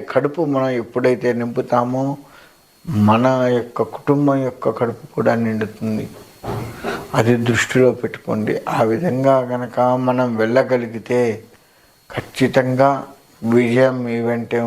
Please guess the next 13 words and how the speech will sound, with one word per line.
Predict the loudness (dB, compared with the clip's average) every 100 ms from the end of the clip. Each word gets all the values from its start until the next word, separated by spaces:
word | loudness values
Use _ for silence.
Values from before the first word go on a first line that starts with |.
| -2
ఉంటుంది. | -4 -6 -4 -4 -4 -2 -4
ఎక్కడా | -2 2 2 2 -2
కూడా | -6 -4 -4 -4
ఆందోళన | -4 -2 0 2 2 2 -4 -8
చెందవలసిన | -6 -2 -2 -2 -4 -2 -2 -4 -14 -20 -20 _ _ _ _
పని | 2 4 4
లేదు. | 4 2 -4 -8 -4
కాబట్టి | -2 0 -4 -6 -4
ఈ | 0
రాశివారు | 0 0 -4 -2 2 0 -2 -8 -10
అన్ని | -8 -4 0 2 2
రంగాల | 2 4 6 6 4 2
వారికి | 2 2 0 -8 -8